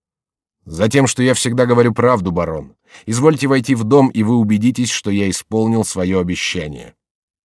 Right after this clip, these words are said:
Берегитесь. Я оплакивал возлюбленную дочь, а вы сказали мне: «Пути Всевышнего неисповедимы».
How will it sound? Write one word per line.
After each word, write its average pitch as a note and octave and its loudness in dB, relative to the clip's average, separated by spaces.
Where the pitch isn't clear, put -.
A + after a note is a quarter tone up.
Берегитесь. C#3+ -2
Я B2+ -2
оплакивал C3+ 0
возлюбленную B2+ 0
дочь, C3 0
а F2+ -6
вы A#2+ -2
сказали A#2+ 0
мне: A#2 0
«Пути A2+ -6
Всевышнего B2 -2
неисповедимы». A2+ -4